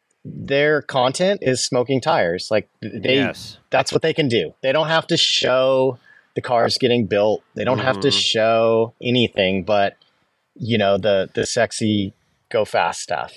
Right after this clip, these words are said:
Speaker 2: And
Speaker 1: Um,
Speaker 2: launching
Speaker 1: but I
Speaker 2: off
Speaker 1: can't
Speaker 2: of jumps or rocks or
Speaker 1: Right,
Speaker 2: whatever
Speaker 1: right.
Speaker 2: it is, and, and
Speaker 1: But I
Speaker 2: doing
Speaker 1: don't,
Speaker 2: the
Speaker 1: you know, I don't
Speaker 2: burnout
Speaker 1: have
Speaker 2: box.
Speaker 1: the
Speaker 2: Yeah.
Speaker 1: Exactly. But I don't have the bandwidth to smoke tires every day
Speaker 2: Mm-mm,
Speaker 1: and,
Speaker 2: mm-mm.
Speaker 1: and expect that to be my only content. So,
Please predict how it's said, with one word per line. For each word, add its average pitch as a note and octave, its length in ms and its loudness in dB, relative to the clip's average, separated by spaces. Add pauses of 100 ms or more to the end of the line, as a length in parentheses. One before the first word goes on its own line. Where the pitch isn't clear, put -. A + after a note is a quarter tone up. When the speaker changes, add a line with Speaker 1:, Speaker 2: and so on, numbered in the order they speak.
(140)
Speaker 2:
And B2 220 0
Speaker 1:
Um, G#2+ 80 0
Speaker 2:
launching G#2+ 340 -2
Speaker 1:
but - 40 2
I C#3+ 100 2
Speaker 2:
off G#2+ 140 -2
Speaker 1:
can't C#3 160 2
Speaker 2:
of F#2+ 60 0
jumps G#2+ 640 0
or F#2 140 0
rocks F#2+ 480 -2
or G3 40 0
Speaker 1:
Right, A#2+ 220 0
Speaker 2:
whatever C#3+ 300 -2
Speaker 1:
right. C#3+ 80 2
Speaker 2:
it C3 120 -2
is, G#2+ 600 0
and, E2+ 320 -10
and F2 180 -8
Speaker 1:
But A#2+ 140 2
I C3+ 160 0
Speaker 2:
doing D#3+ 100 0
Speaker 1:
don't, G#2+ 220 -2
Speaker 2:
the A#2 60 -6
Speaker 1:
you C3 80 0
know, A#2+ 80 2
I B2+ 120 2
don't D3 140 0
Speaker 2:
burnout B2 60 -4
Speaker 1:
have C3 260 0
Speaker 2:
box. A#2 100 -4
Speaker 1:
the A2+ 400 0
Speaker 2:
Yeah. E2+ 380 -4 (360)
Speaker 1:
Exactly. - 640 -8 (100)
But A2 100 2
I C#3+ 100 4
don't E3+ 120 2
have C3+ 160 2
the A#2 60 2
bandwidth A2+ 600 2
to G#2 220 2 (120)
smoke - 340 -2
tires A2 400 2
every F2 180 -2
day F2 300 2
Speaker 2:
Mm-mm, A#2 400 -2
Speaker 1:
and, F3+ 240 -2
Speaker 2:
mm-mm. C3 160 -4
Speaker 1:
and G#2+ 100 0
expect G2+ 420 -2
that G2 180 0
to G2+ 80 -4
be G2+ 120 0
my F#2 180 2
only F2+ 200 0
content. F#2+ 580 -2
So, F2+ 280 -4